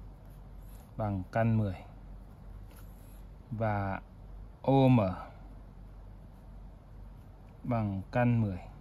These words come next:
Như vậy nó cơ cân đúng không? Cân rồi. Sau khi có cân rồi, chúng ta nói tiếp. Vậy thì tam giác vuông cân thì cái cân đó sẽ nằm ở giữa hai cái,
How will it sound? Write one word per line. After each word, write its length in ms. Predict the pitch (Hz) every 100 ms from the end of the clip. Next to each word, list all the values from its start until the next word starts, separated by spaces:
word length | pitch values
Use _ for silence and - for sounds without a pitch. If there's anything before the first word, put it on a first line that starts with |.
| - - - - - - - - - - -
Như 160 | 135 131
vậy 180 | 135 -
nó 140 | 113 -
cơ 160 | 123 113
cân 160 | 123 117
đúng 140 | 107
không? 100 | - - - - -
Cân 180 | 101 98
rồi. 160 | 98 - - - - - - - - - - - - - - - - - - - - - - - - - - - -
Sau 160 | - 185
khi 80 | 185 180
có 120 | 180
cân 260 | - 196
rồi, 200 | 170 120 104 - - - - - - - -
chúng 120 | -
ta 100 | 147
nói 180 | 147 156
tiếp. 260 | 147 202 240 - - - - -
Vậy 200 | - 147 -
thì 480 | 147 135 131 127 113 - - - - - -
tam 240 | 170 170
giác 220 | 175 220 -
vuông 220 | 175 165
cân 280 | 170 170 160
thì 220 | 131 107
cái 140 | 113 143 -
cân 280 | 170 165
đó 420 | 147 123 123 175 262
sẽ 260 | - - 160
nằm 280 | 139 113
ở 260 | 101 101 98
giữa 240 | 95 120
hai 380 | 147 139 131 131
cái, 380 | 131 110 107 165